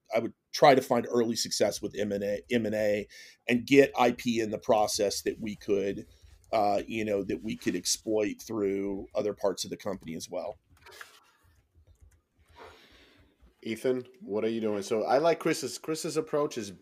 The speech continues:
Speaker 2: let's, let's buy stuff. Let's not try to build stuff, which is you know,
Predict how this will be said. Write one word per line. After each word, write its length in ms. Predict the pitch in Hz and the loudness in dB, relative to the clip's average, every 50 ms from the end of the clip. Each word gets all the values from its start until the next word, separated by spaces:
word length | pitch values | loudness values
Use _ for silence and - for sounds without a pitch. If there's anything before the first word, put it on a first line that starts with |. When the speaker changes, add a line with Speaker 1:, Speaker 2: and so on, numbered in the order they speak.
| - | -14
Speaker 2:
let's, 360 | - 110 110 107 - - - - | -6 -6 -6 -6 -6 -10 -10 -10
let's 180 | 113 110 - | -10 -10 -10
buy 300 | 101 92 110 113 123 - | -4 0 2 2 4 2
stuff. 400 | - - - 156 147 147 147 - - _ - - _ _ | 2 -2 -2 -2 -2 -2 -2 -6 -12 _ -20 -20 _ _
Let's 160 | 101 98 - | -12 -10 -6
not 200 | 117 110 101 98 - | -4 -4 -4 -4 -4
try 160 | - 110 98 | -4 -4 -4
to 180 | 95 - 92 - | -4 -6 -6 -4
build 200 | 107 107 120 120 | -2 -2 -2 -2
stuff, 340 | - - 147 139 135 - - | -2 -2 -2 -2 -2 -2 -6
which 160 | 90 - - | -8 -6 -6
is 180 | 92 87 - - - - - - _ _ _ | -8 -8 -8 -14 -20 -20 -20 -20 _ _ _
you 80 | 101 | -8
know, 220 | 90 82 80 82 | -6 -6 -6 -8